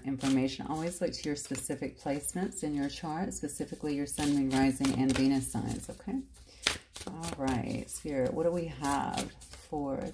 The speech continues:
the lovely collective tonight? Goddess of Compassion. It says, "Self-criticism is diminishing your sense of self-worth." Wow. Is this happening?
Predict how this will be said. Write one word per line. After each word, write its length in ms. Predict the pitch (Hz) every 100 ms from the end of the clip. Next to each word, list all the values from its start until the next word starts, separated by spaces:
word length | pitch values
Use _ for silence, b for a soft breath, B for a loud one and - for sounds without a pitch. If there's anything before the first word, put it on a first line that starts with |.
| -
the 100 | 143
lovely 400 | 143 135 - 170
collective 640 | - - 139 139 - 170
tonight? 480 | - 135 117 - - B B B B B
Goddess 320 | 160 180 -
of 120 | 277
Compassion. 1000 | 233 185 190 170 165 190 - 117 - - -
It 100 | 170
says, 240 | - 190 -
"Self-criticism 1000 | 220 277 - - 233 233 233 220 214 -
is 180 | 180
diminishing 1000 | - 170 165 165 196 208 - 147 143 143 -
your 320 | 143 147 151
sense 480 | - - 170 175 -
of 140 | 143
self-worth." 720 | - 151 139 - 156 185 170
Wow. 920 | 143 139 147 185 170 147 131 127 120 - b b b b b _ _ _ _ - - _ - _ _
Is 160 | - 143
this 160 | 165 -
happening? 800 | 156 165 214 233 254 277 294